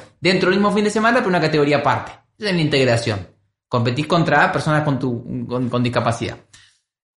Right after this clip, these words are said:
Bueno, la inclusión es verdaderamente como, como para mí, es donde hay que focalizarse y hacer. Pero, mm, ahí volvemos a lo que es capacidad diferente, es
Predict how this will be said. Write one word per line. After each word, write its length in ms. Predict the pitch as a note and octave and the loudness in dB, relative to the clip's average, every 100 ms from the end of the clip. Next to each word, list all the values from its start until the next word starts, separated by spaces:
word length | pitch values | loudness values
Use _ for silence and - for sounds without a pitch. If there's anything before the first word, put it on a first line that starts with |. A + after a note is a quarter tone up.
| _ _ _ B2+ | _ _ _ -4
Bueno, 280 | B2 A#2 | 0 0
la 100 | A2+ | 0
inclusión 440 | B2+ B2+ C#3 F#3 F#3+ | -2 -2 0 0 0
es 180 | F3 C#3+ | -2 0
verdaderamente 520 | C3+ C#3 D#3 E3+ D#3 | 2 2 2 0 0
como, 380 | C#3+ B2+ A#2 - | 0 0 -2 -4
como 240 | B2 A#2 | -2 0
para 240 | A#2+ A#2+ | 2 2
mí, 560 | C#3+ F3+ A3+ D4 - - | 2 2 0 -2 -6 -10
es 140 | B2+ B2+ | -6 -2
donde 220 | B2+ B2+ | 0 0
hay 60 | |
que 100 | C#3 | 0
focalizarse 840 | C#3 A#2+ A#2+ A#2+ D3 D3 F3 C3 - | -2 0 0 2 2 0 0 -2 -4
y 200 | B2 A#2 | 0 0
hacer. 360 | G#2+ F#2+ F#2+ _ _ _ _ | 0 -6 -8 _ _ _ _
Pero, 800 | D3 C#3+ C#3+ C#3+ C#3 C3+ C3+ C3+ | 0 4 6 6 6 4 0 -4
mm, 400 | C3+ C3 B2 - - _ _ _ - | -6 -8 -10 -12 -20 _ _ _ -6
ahí 240 | A2 C#3+ | -2 -2
volvemos 320 | C3 D3 F3+ F3 | 2 2 4 2
a 60 | |
lo 200 | D#3 D3+ | 2 2
que 60 | D#3 | 0
es 60 | |
capacidad 340 | D#3+ D3+ D3 D#3+ | 0 0 2 2
diferente, 440 | D#3+ D#3+ F#3 F#3 | 2 2 2 2
es 320 | F3 - - | 0 -4 -18